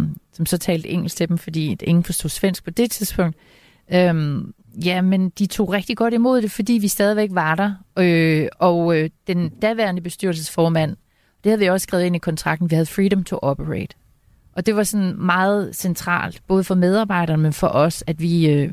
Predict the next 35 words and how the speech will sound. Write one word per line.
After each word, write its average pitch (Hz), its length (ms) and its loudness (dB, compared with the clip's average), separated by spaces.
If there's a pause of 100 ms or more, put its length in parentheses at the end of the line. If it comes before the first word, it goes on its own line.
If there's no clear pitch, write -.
vi 175 320 2 (340)
kunne, 151 420 2 (300)
kunne 175 120 -6
styre 170 260 0
bæksten. 160 440 -2 (580)
Det 180 80 2
var 180 80 4
først 185 320 -2
senere, 208 540 0
da 156 60 -4
vi 156 120 -4
fik 180 180 -4
en 185 60 6
ny 202 100 6
bestyrelsesformand, 160 920 -2
da 160 120 -2
ham 151 200 0
her, 160 180 0
den 160 180 -8
gamle, 165 320 0
han 156 200 0
blev, 160 200 0 (560)
hvad 127 260 -6
hedder, 156 160 2
forfremmet 170 540 0
inden 170 260 4
for, - 400 -2
inde 190 240 6
i 180 40 4 (220)
Bonja, 156 340 2 (1000)
hvor 170 100 0
vi 160 140 2
fik 180 300 0
en, 160 260 2
øh, 139 320 0